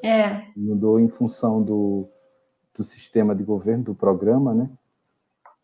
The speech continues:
Speaker 2: Ele pergunta, é, qual a sua opinião em relação a essa réplica, essa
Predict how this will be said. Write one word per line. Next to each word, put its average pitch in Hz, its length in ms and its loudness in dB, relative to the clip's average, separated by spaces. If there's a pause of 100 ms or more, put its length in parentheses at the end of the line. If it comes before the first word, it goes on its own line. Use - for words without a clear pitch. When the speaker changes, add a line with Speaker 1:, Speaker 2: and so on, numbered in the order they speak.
(160)
Speaker 2:
Ele 113 160 4
pergunta, 127 960 2
é, 110 480 2 (880)
qual 160 220 8
a 170 60 4
sua 170 200 2
opinião 147 520 0
em 151 40 -4
relação 135 600 -6
a 127 120 -4
essa 127 520 -2
réplica, 143 680 -2
essa 110 680 -4